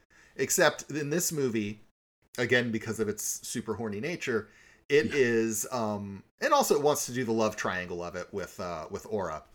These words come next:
Speaker 2: With Aura,
Speaker 1: So I get
Speaker 2: yeah.
Speaker 1: that. But, uh, unlike Luke and Leia, Flash and Dale are just insta attracted.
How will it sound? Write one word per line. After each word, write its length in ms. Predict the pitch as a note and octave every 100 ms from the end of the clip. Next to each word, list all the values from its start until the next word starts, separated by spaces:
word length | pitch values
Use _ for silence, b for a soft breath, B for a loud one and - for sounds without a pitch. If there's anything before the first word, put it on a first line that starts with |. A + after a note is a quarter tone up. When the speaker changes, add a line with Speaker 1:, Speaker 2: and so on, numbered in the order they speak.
| -
Speaker 2:
With 180 | A#2+ A#2
Aura, 140 | A2 G#2
Speaker 1:
So 100 | B2
I 60 |
get 140 | A#2+ B2+
Speaker 2:
yeah. 60 |
Speaker 1:
that. 280 | G#2+ E2 - b b b -
But, 280 | F3+ - - _ _ _
uh, 320 | E3 C#3+ C#3 - - -
unlike 460 | A#3 E4 F3+ C3+ D3+
Luke 180 | D3
and 100 | C3
Leia, 320 | C3 C#3 G2+ -
Flash 500 | C#3+ B2 C3 - -
and 180 | B2 G#2
Dale 400 | A#2 B2 A2 G2
are 180 | G2+ G2+
just 320 | G2+ G#2+ - - _ _
insta 720 | F3+ D#3+ - - - B2+ A2
attracted. 640 | A2 - A2+ G#2+ - A#2